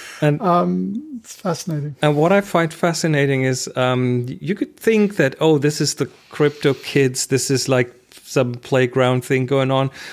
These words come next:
Speaker 1: But if you look at how the Beeple auction went, that was auctioned off by Christie's, a very
Speaker 2: Exact-
Speaker 1: traditional brick and mortar action house, that, uh, auction
Speaker 2: Yes.
Speaker 1: house that,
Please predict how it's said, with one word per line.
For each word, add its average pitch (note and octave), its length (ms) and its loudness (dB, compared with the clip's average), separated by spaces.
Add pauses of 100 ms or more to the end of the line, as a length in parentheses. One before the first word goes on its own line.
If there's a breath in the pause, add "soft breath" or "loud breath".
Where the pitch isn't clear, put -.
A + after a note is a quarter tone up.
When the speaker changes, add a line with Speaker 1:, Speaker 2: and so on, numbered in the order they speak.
(140 loud breath)
Speaker 1:
But C#3+ 240 2
if C#3+ 220 -2
you D#3+ 60 4
look E3+ 240 0
at F#3 100 2
how D3+ 220 2
the B2+ 100 -2
Beeple F3+ 560 -2
auction D3+ 520 -2
went, F3 400 -2 (420 loud breath)
that G3+ 200 0
was G3 160 0
auctioned F3 380 -2
off D3 160 -6
by A#2+ 120 -2
Christie's, - 720 -10 (600)
a B2 100 0
very D3+ 580 2
Speaker 2:
Exact- F3 420 0
Speaker 1:
traditional D#3+ 600 2
brick C#3+ 300 0
and C3 120 2
mortar C3 360 2
action B2 340 -2
house, A2+ 460 -4 (380 loud breath)
that, A#2+ 320 -2
uh, B2+ 160 -2
auction D#3 300 4
Speaker 2:
Yes. C3 100 0
Speaker 1:
house B2 300 -2
that, B2 220 -2